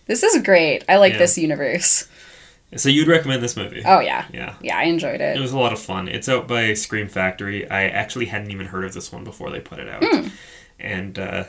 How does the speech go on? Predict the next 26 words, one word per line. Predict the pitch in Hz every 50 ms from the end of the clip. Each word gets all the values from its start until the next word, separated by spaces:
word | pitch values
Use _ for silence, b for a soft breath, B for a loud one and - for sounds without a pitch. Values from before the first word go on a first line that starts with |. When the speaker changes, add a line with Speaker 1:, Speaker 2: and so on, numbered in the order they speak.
| -
Speaker 2:
you | - 95 95
know, | 92 90 92
seeing | 92 - - 107 101 95
a | 98 95
John | - 98 90 90
Carpenter | - - 95 92 - - 95 95 95 95
I've | 92 92
never | 95 95 92 95
seen | 92 - - 98 107 101
before | 101 95 - - 101 98 95
is | 98 95 - - - -
definitely | 117 - 107 107 - 101 95 - - - 65
a | -
treat. | - - - - - - - - - - -
Speaker 1:
Oh, | 190 190 175
yeah. | 156 - - - - - - _ _ _ _ _ _ _ _ _ _ _ _ _ _ - _ _ _ _ _ _ _ _ - _ _
Speaker 2:
Just | - - 101 -
something | - 107 104 110 107
about | 107 107 123 -
the | 101
way | 101 101
that | 104 107 107 104
dude | 107 107 104 104
makes | 104 104 - -
movies. | 113 107 110 101 - 101 107 - -
Speaker 1:
Mm-hmm. | - 262 285 247 196 170 160 160 143 135 147